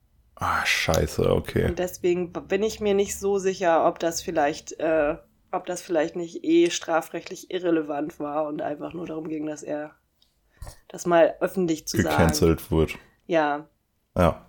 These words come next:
Speaker 2: Wer jetzt noch mal so sagt, „Ah, man muss aber auch, ähm, muss auch, man muss auch das Werk vo-,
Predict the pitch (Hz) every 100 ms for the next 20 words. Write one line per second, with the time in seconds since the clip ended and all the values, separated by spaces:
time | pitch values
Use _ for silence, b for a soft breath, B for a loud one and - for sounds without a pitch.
0 | _ - 160 202 202 - 196 185 190 180
1 | 180 185 180 - 233 247 254 240 233 254
2 | - 233 226 220 220 233 240 - - -
3 | 226 220 214 208 208 208 - 202 226 240
4 | - 220 226 - b b b b b b
5 | _ _ _ _ _ _ _ _ _ _
6 | - 214 220 262 - 196 220 226 214 202
7 | 220 254 285 - - -